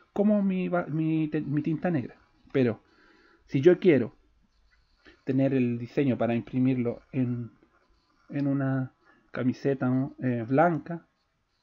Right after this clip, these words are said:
o de un color claro, voy a necesitar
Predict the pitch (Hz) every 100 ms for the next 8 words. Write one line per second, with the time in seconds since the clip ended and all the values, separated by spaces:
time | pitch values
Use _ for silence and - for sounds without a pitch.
0 | _ _ 135 123 131 131 127 - 156 190
1 | - _ _ _ _ _ - - - 151
2 | 147 139 139 156 170